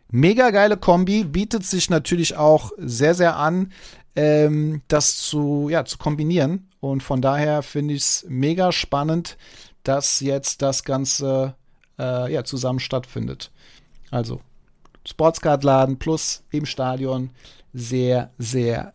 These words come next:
nice. Dann, Leute, die, ja, eigentlich letzte News, aber die bigste von allen vielleicht, für viele von euch da draußen.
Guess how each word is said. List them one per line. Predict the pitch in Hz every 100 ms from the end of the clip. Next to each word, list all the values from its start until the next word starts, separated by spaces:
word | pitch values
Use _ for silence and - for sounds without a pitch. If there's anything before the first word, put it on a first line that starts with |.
| _
nice. | 127 123 117 - - - - _ _ _ _ - - - - - - -
Dann, | 127 185 262
Leute, | 247 233 240 226 226 240 - _ 143 - 131 _
die, | 180 190 196 196 196 165
ja, | 165 160 160 196 220 _ -
eigentlich | 165 247 226 -
letzte | 175 226 - 208
News, | 170 185 254 - -
aber | 175 170
die | 151
bigste | 120 233 - 202
von | - 170
allen | 165 180 233
vielleicht, | - 139 143 208 - -
für | - 165 143
viele | - 214 247
von | - 127
euch | 127 -
da | 131
draußen. | 127 127 135 196 254